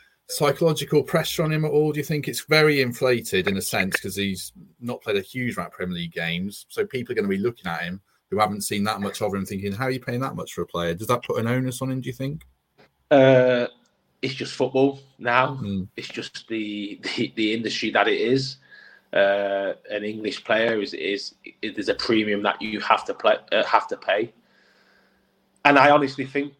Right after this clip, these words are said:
Speaker 2: the, the fee, I don't think it'll be bother him in the slightest. I just think he's that, like, I don't know him as a, as, as, as a person, but just from the outside and being in the game for as long as I was, I just think that he's the kind of player that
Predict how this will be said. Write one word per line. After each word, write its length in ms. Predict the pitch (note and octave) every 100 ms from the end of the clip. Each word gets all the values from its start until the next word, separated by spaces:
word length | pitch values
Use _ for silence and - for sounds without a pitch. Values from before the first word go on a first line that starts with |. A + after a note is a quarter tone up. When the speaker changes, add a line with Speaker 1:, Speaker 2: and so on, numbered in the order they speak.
| _
Speaker 2:
the, 540 | B2+ B2 A#2 A2+ A2+ - _ _ _ _ _ _
the 120 | B2
fee, 420 | A2 - C3+ C#3+ C3+ - _ _
I 80 | G#2
don't 200 | A#2 G#2
think 200 | B2 A2
it'll 140 | -
be 180 | G#2+ A2 - _
bother 280 | - A#2 A2
him 100 | A2+
in 60 | A2+
the 60 |
slightest. 460 | G#2+ A#2 B2+ C3 A2
I 60 | A2
just 200 | A2+ -
think 200 | A#2 A2+
he's 180 | G#2+
that, 260 | - A#2+ -
like, 140 | A#2+ -
I 80 | A2+
don't 260 | A2+ A2+ G#2+
know 160 | A2
him 140 | A2+ G#2+
as 120 | G#2
a, 340 | G#2 A2 G#2
as, 200 | A2+ G2 -
as, 240 | A2 G2+ -
as 80 | G#2
a 60 | G2+
person, 540 | - A#2 A2+ B2 B2 -
but 180 | -
just 160 | - G#2+
from 180 | - G#2
the 100 | G#2+
outside 580 | G#2+ G#2 - A#2 A#2 -
and 80 | - _ _ _ _
being 180 | - A2+
in 80 | G#2+
the 100 | G#2
game 300 | G#2 A2+ G#2+
for 140 | - G#2
as 140 | G2+ -
long 200 | A2 G#2
as 60 |
I 60 | G2
was, 280 | F#2+ G#2+ A2
I 80 | G#2
just 260 | G#2+ -
think 220 | - G#2
that 140 | G2+ -
he's 220 | A2 G2+
the 100 | E2+
kind 300 | - G#2+ G#2
of 100 | G2+
player 280 | - G#2+ G2+
that 240 | A2 -